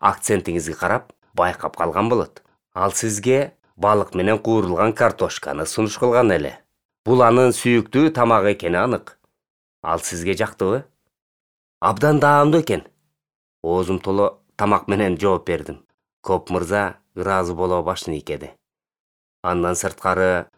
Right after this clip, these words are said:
мен дагы сизди жакшы эстеп калам жана окуяны кыскача сүрөттөп бергенге жана ооз эки көрсөтмө бергенге жөндөмдүүмүн. А мен болсо өзүм жөнүндөгү олуттуу далилди калтырып кетем. Мына бул, э,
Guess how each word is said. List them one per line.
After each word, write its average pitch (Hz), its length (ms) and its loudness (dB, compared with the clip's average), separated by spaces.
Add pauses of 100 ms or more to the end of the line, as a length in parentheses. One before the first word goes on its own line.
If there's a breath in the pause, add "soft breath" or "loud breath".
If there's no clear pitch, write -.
мен 95 220 0
дагы 95 220 0
сизди 95 360 -6
жакшы 107 320 -2
эстеп 110 240 -4
калам 82 300 -2 (180)
жана 92 520 0 (160)
окуяны 92 520 0
кыскача - 480 -6
сүрөттөп 95 480 -6
бергенге 90 640 -2 (160)
жана 87 460 -2
ооз 98 320 0
эки 90 260 -6
көрсөтмө 87 480 -6
бергенге 82 480 -4
жөндөмдүүмүн. 80 800 -4 (640)
А 101 80 4
мен 120 240 2
болсо 135 560 2
өзүм 113 320 0
жөнүндөгү 123 640 4
олуттуу 113 520 0
далилди 104 680 2 (120)
калтырып 87 400 -4
кетем. 82 320 -6 (320)
Мына 104 240 4
бул, 117 240 2
э, 98 240 2